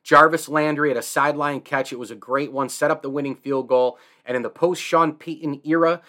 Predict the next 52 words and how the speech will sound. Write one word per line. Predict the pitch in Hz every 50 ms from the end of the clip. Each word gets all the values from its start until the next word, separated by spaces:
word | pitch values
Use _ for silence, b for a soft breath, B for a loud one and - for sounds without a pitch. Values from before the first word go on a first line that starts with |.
| b b b b b -
and | 127 131 131 127 117
the | 113
post-Drew | - - 160 165 165 160 - - 160 170 156
Brees | 127 147 160 160 160 151 - -
era, | 147 156 160 165 170 175 175 b b b b _
you | 127 151
got | 165 175 165 151
an | 151
offense | 147 156 160 156 - 170 170 156 -
that | - -
seems | - - 156 165 160 156
to | - 160
be | 165 156
flying | 139 - - 139 147 151 147 143 131
high, | 131 139 135 127 120
man. | 123 123 123 113
Jameis | 117 131 143 151 160 151 151 -
Winston | 135 151 156 156 - - 170 151 139
looked | 135 120 - _
great. | _ 120 123 139 147 160 160 156 b b b b b
Jameis | - 147 147 147 143 - -
Winston | 135 151 156 - - - 151
got | 135 135 127 -
the | 123 113
ball | 104 123 139 151 151
out | 151 143 131 -
quickly. | - - 165 165 165 170 170 170 175 170 b b b b -
Jameis | - 147 147 139 131 -
Winston | 127 147 151 147 - 151 143
didn't | 131 147 135 131
throw | - - 139 127 117
a |
pick. | - - - 170 175 165 -
He | - 139 131
was | 123 113 -
efficient. | 117 - _ - 175 165 - 175 170 160 b b b b _
Taysom | - 165 151 139 - 135 117 -
Hill | 147 156 175 170
was | 170 143
a | 160 156
factor. | - 170 160 160 165 - 165 143 120
Landry | 110 127 147 170 180 165 170 170
was | 160 156 139
a | 151
factor. | 147 - 156 156 156 - 143
Michael | 135 147 151 151 - 127
Thomas | - - - 143 160 170 170 160
caught | - - 160 160
a | 160
couple | 160 160 156 165 151
of | 143 -
touchdowns. | - 156 151 - - 156 151 151 147 143 -